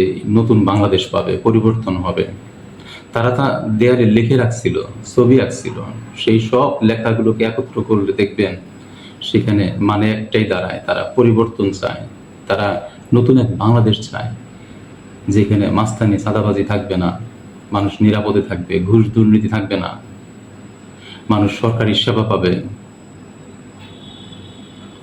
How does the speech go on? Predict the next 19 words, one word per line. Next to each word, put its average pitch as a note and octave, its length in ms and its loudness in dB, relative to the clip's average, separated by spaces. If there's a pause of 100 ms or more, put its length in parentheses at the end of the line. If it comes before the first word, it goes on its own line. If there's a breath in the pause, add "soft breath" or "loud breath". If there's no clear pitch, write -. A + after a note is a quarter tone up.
(480)
কাউকে G#2+ 300 2
কেউ G#2 240 2
অবহেলা G2 480 2
করবে F#2+ 220 0
না, F#2 140 -4 (300)
মারবে F#2+ 360 0
না, F2+ 120 0 (240)
পিটাবে G2+ 380 0
না, - 60 -14 (580)
নিরাপদ G#2 380 2 (120)
থাকবে, F#2 260 -4 (140)
জীবন G#2+ 220 2 (100)
নিরাপদ G2+ 300 2 (100)
হবে। F#2+ 180 -10 (180)
এই A2+ 200 4
পরিবর্তনটাই B2 680 4
তো C3+ 60 4
তারা B2 220 2
চাইছিল। - 320 -4